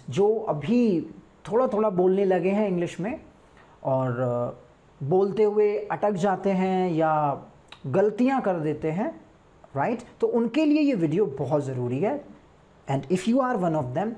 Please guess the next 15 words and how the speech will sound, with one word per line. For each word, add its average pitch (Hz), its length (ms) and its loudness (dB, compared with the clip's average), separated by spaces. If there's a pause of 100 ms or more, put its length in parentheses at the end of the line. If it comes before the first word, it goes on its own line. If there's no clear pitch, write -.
(180)
you 165 120 2
must 226 320 0
watch 156 340 -2
this 160 200 -6
video 131 300 -6
till 127 200 -8
end। - 300 -14 (260)
इसको 254 440 -2
end 165 280 -4
तक 214 260 -4
आप 131 280 -4 (180)
ज़रूर 127 420 -6
देखें, - 380 -12 (840)
ठीक 180 180 -2
है? 262 200 -4